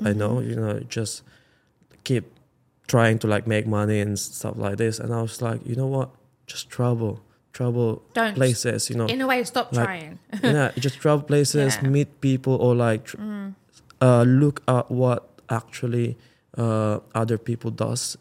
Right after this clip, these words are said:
Speaker 1: in
Speaker 2: Mm-hmm.
Speaker 1: life, you know.
Speaker 2: Yeah.
Speaker 1: Be grateful on what you have, you know, like, some
Speaker 2: Yeah.
Speaker 1: people, like, are happy with just a few people with them, you know, or, like, a one bedroom apartment, or, like,
Speaker 2: Mm.
Speaker 1: even not a one bedroom apartment, you know, like, but they're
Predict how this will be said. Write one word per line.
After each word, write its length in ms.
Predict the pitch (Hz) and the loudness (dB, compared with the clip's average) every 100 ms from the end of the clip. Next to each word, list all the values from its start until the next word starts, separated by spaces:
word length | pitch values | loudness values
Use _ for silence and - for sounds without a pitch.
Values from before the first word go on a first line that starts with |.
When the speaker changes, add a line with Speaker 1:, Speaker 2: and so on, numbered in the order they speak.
| - | -4
Speaker 1:
in 100 | 123 | 0
Speaker 2:
Mm-hmm. 80 | |
Speaker 1:
life, 380 | 123 143 139 - | 2 0 -2 -4
you 100 | 131 | -4
know. 200 | 123 120 - - | -2 -4 -8 -16
Speaker 2:
Yeah. 240 | 202 196 139 | -10 -2 2
Speaker 1:
Be 60 | |
grateful 560 | 127 127 135 143 135 117 | 2 2 0 0 -2 0
on 100 | 120 | 0
what 220 | 120 127 | -2 -4
you 60 | - | -4
have, 280 | 123 135 120 | -2 -2 -2
you 80 | 120 | -2
know, 120 | 120 | -2
like, 260 | 117 113 - 208 | -2 -4 -6 -6
some 160 | 127 | -6
Speaker 2:
Yeah. 60 | 123 131 | -2 -2
Speaker 1:
people, 200 | 127 120 | 0 0
like, 260 | 110 107 | 0 -2
are 120 | 113 104 | -4 -4
happy 540 | 113 123 127 123 117 - - _ - | -2 -2 -2 -4 -4 -10 -20 _ -4
with 320 | 120 120 110 87 - - | 2 2 2 -2 -12 -8
just 500 | - 113 107 - - _ _ _ - | -2 0 0 -6 -12 _ _ _ -12
a 80 | 110 | -6
few 220 | - 123 | -2 -2
people 300 | 123 113 104 | 0 -4 -4
with 140 | 107 | -4
them, 200 | 120 131 | 0 0
you 80 | 110 | 0
know, 120 | 107 | -2
or, 100 | 104 | -2
like, 240 | 104 104 - | -2 -2 -4
a 60 | 104 | -4
one 240 | 110 127 120 | 0 2 4
bedroom 360 | 120 113 113 | 2 2 -2
apartment, 580 | 107 110 110 117 107 104 | -2 -2 -2 -2 -2 -2
or, 160 | 110 104 | -2 -2
like, 180 | 104 202 | -2 -4
Speaker 2:
Mm. 320 | 220 220 214 | -6 -6 -2
Speaker 1:
even 260 | 127 120 | 0 2
not 200 | 117 107 - | 0 -2 -2
a 20 | |
one 200 | 113 117 | -2 -2
bedroom 300 | 113 107 110 | -2 -2 -2
apartment, 420 | 104 117 110 107 110 | -6 -6 -6 -4 -4
you 60 | |
know, 120 | 110 | -4
like, 160 | 113 110 - - 120 | -4 -6 -8 -16 -10
but 120 | 110 | -2
they're 140 | 123 | -2